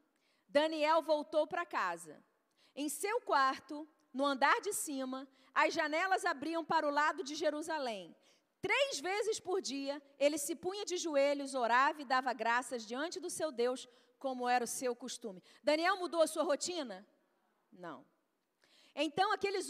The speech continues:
homens foram juntos até a casa de Daniel e o encontraram orando e fazendo súplicas diante do seu Deus. Quando as pessoas vão na sua casa, elas veem você fazendo o quê? Orando? Ou elas veem você focado só no telefone?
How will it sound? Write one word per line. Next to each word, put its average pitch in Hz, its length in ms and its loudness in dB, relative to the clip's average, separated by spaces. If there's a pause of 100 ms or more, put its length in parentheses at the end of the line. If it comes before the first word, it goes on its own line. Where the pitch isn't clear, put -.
homens 359 340 -4
foram 339 200 -2
juntos 381 380 -6
até 349 220 -4
a 349 60 -4 (100)
casa 330 240 -2
de 320 40 -8
Daniel 294 520 0
e 311 60 -4
o 330 60 -4
encontraram 320 640 0
orando 330 560 4
e 302 60 -6
fazendo 302 480 -4
súplicas 320 720 -4
diante 294 280 -4
do 285 120 -8
seu 330 220 0
Deus. 269 500 2 (260)
Quando 285 180 -6
as 277 80 -6
pessoas 285 380 -4
vão 294 140 -6
na 285 40 -6
sua 269 280 -8
casa, 277 180 -4
elas 277 220 -4
veem 285 100 -6
você 277 240 -6
fazendo 269 340 -8
o - 80 -18
quê? 233 140 -4 (1500)
Orando? 277 360 -2 (960)
Ou 240 100 -8
elas 240 200 -2
veem 247 160 -10
você 247 460 -8 (300)
focado 233 440 -4
só 262 180 -8
no 254 100 -12
telefone? 220 580 -12